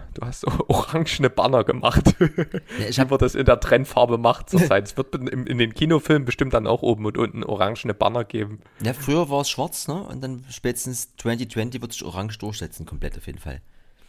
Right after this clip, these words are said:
Speaker 2: Nee, also ich hab das gepostet, hab dann gesehen, irgendwie, hä, hier fehlt da was. Also sowohl bei deinem als auch bei meinem. Und dann hab ich die halt jeweils neun zu sechzehn, sechzehn zu neun einfach auf dem, äh, vier mal vier, also tausendachtzig mal tausendachtzig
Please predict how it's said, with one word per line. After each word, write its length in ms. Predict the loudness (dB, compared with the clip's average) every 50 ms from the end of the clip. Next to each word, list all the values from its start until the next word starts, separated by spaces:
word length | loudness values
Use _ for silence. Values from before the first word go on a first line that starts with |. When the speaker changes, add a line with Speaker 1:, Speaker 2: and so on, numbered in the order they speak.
| _ -20 _ -18 _ -2
Speaker 2:
Nee, 140 | 0 0 0
also 160 | 2 0 0
ich 200 | 0 0 0 -2
hab 80 | -2 -2
das 120 | -4 -6
gepostet, 400 | -4 -2 0 0 0 0 0 -4
hab 120 | -4 -4 -4
dann 100 | -4 -4
gesehen, 240 | -2 -2 0 -2
irgendwie, 300 | 0 -2 -4 -2 -2 0
hä, 100 | 0 -2
hier 140 | -2 -4 -4
fehlt 180 | -2 -2 -2 -2
da 80 | -2
was. 220 | -6 -6 -8 -8 -8
Also 120 | -6 -6
sowohl 300 | -4 -4 -2 0 0 0
bei 100 | 0 -2
deinem 360 | -2 -2 -2 -2 -2 -4 -8
als 200 | -10 -10 -10 -8
auch 60 | -8 -8
bei 140 | -6 -6
meinem. 280 | -6 -6 -6 -8 -10 -12 _ _ _ _ _ _ _ _ _ _ _ _ _ _ _ _ _ _ _ _ _ _ _ _ _ _ _ -20 -18 -10
Und 80 | -6 -2
dann 100 | -2 -2
hab 120 | -2 -2
ich 120 | -4 -8
die 180 | -4 -4 -2 0
halt 160 | 0 0 0 0
jeweils 420 | 0 0 0 -2 -2 -4 -6 -4
neun 180 | -2 -2 -2 -2
zu 60 | -2
sechzehn, 380 | -2 -2 -2 -4 -4 -8 -8
sechzehn 320 | -6 -6 -6 -6 -6 -8 -6
zu 80 | -4
neun 220 | -2 -2 -2 -2 -4
einfach 280 | -4 -6 -6 -6 -6 -8
auf 160 | -8 -10 -8
dem, 380 | -6 -6 -6 -4 -6 -6 -8 -8 -10 -10
äh, 280 | -6 -6 -4 -4 -4 -6 -10 -14 _ -20 -20 -20 -20 _
vier 340 | -20 -16 -12 -8 -4 -4 -2
mal 160 | -2 -2 -2
vier, 320 | -2 -4 -6 -4 -4 -4 -4
also 220 | -4 -4 -6 -8 -10 -16 _ _ _ _ _ _ _ _ _ _ _ _
tausendachtzig 640 | -4 -2 -2 -2 -2 -4 -8 -8 -10 -10 -8 -10 -8 -8
mal 80 | -6
tausendachtzig 920 | -4 -4 -4 -4 -4 -6 -8 -10 -10 -8 -8 -8 -8 -8 -10 -10 -14 -16